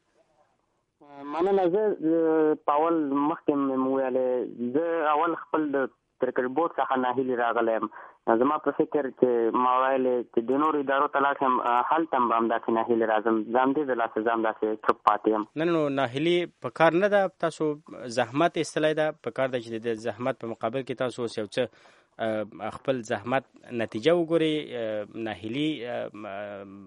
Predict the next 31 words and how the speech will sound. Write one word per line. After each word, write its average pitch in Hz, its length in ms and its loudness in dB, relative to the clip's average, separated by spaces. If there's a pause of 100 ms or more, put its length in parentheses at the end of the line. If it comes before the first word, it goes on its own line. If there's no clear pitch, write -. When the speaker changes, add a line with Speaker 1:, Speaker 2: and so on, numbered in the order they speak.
Speaker 2:
بالاخره 113 360 -2
ځواب 127 360 0
نه 156 80 0
ده، 170 100 0
تاسو 156 260 -6
باید 139 180 -4
کوښښ 147 400 -4
وکړئ 156 220 -2
نور 156 200 -2
هم. 160 160 -2 (500)
او، 101 140 -2 (120)
آه، 98 240 -6 (120)
انشاءالله 120 300 -6
چې - 120 -10
موږ 131 160 -4
به 151 60 0
هم 147 80 -4
کوښښ 147 280 -4
کوو 147 160 -2
چې - 140 -18
تاسو 135 280 -6
دغه 117 220 -4
زحمت، 113 400 -4 (1040)
آه، 117 100 -6
بالاخره 117 420 -2
یو 113 160 0
ښه - 120 -6
نتیجه 127 400 0
ورکړي 143 280 -2 (100)
د، - 20 -4 (360)
د - 20 -10